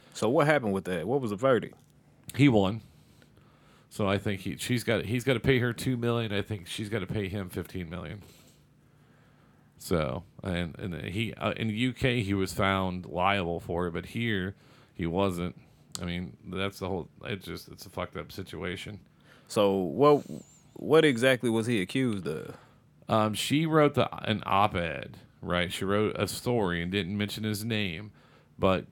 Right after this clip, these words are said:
Speaker 2: come to find out that everybody knew it was about Johnny Depp, and he lost everything. Like, he was fired from Pirates of the Caribbean, fired from the,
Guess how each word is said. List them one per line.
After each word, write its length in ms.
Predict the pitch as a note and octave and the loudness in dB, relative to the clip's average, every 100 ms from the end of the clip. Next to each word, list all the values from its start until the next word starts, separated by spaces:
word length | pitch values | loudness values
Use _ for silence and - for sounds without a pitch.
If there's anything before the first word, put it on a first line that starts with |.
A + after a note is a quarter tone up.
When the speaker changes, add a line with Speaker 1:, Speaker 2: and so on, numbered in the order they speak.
| - | -12
Speaker 2:
come 180 | - G#2+ | -2 -2
to 60 | G2+ | 0
find 260 | G2+ G2 | 0 2
out 320 | F#2+ F#2 - - | 2 2 0 0
that 180 | F#2 D2 | 0 2
everybody 280 | F#2+ F#2+ G2 | 0 0 0
knew 120 | G2+ | 0
it 40 | |
was 100 | G#2+ | 0
about 160 | G#2 F#2+ | 0 0
Johnny 280 | F#2+ F2+ F#2+ | 0 0 -2
Depp, 280 | E2+ D#2+ E2+ - | -2 -4 -6 -8
and 100 | G2+ | -10
he 220 | F2+ A2 A2 | -6 -6 -2
lost 460 | F#2+ F#2 F#2 - | 0 0 -2 -6
everything. 640 | - E2+ E2+ - A#1 G1+ - - _ - | -8 -8 -8 -10 -12 -12 -18 -20 _ -10
Like, 120 | - F2 | -6 -4
he 60 | |
was 120 | F2+ - | -4 -2
fired 420 | E2+ F#2+ F#2 F#2+ | 2 2 0 -4
from 260 | F2+ D#2+ C#2 - | -8 -10 -12 -6
Pirates 260 | G2 F#2 | -6 -6
of 40 | - | -4
the 20 | |
Caribbean, 600 | F#2+ F2+ G#2 A2+ G#2+ G#2 | -4 -4 -4 -4 -4 -6
fired 400 | - G2 F2+ F2+ | -6 -2 -2 -2
from 140 | G2 E2+ | -6 -6
the, 140 | D#2 | -8